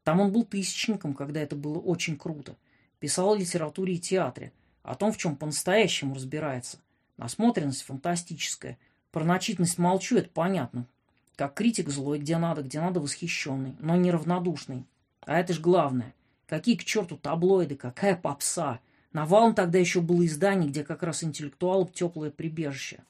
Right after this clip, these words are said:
Русланчик хромает, у него натальная травма, повредили таз. Все детство он провел в больницах. Сейчас ходит в ортопедической обуви.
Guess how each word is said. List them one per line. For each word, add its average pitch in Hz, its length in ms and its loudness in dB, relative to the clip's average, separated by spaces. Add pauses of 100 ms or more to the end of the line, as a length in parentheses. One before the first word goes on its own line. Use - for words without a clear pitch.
(180)
Русланчик 226 480 4
хромает, 190 640 4
у 143 120 -4
него 185 180 4
натальная 202 480 4
травма, 127 440 0
повредили 160 500 -4
таз. 120 420 -6 (580)
Все - 200 -2
детство 220 280 0
он 180 120 0
провел 170 280 0
в 160 80 -2
больницах. 160 640 0 (600)
Сейчас 196 340 -4
ходит 175 240 0
в 170 60 -4
ортопедической 170 760 -4
обуви. 139 440 -6